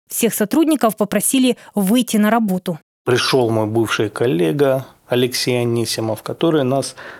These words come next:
Speaker 2: стал вербовать непосредственно так называемую милицию Л Н Р, м, рассказывать о том, как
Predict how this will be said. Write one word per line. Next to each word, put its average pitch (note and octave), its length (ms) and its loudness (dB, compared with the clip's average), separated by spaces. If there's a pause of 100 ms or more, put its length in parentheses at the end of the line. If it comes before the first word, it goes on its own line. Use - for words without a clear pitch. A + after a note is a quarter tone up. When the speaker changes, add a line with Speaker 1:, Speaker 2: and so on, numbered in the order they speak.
Speaker 2:
стал B2+ 360 2
вербовать G#2+ 840 -2 (300)
непосредственно G#2+ 1040 -2 (160)
так - 180 -6
называемую G#2+ 680 0
милицию A2 840 -2 (520)
Л A2+ 180 0
Н C3+ 200 0
Р, F3 320 -2 (380)
м, A2 300 -6 (120)
рассказывать G#2+ 640 0
о G#2 80 -2
том, G#2 300 -4
как - 400 -6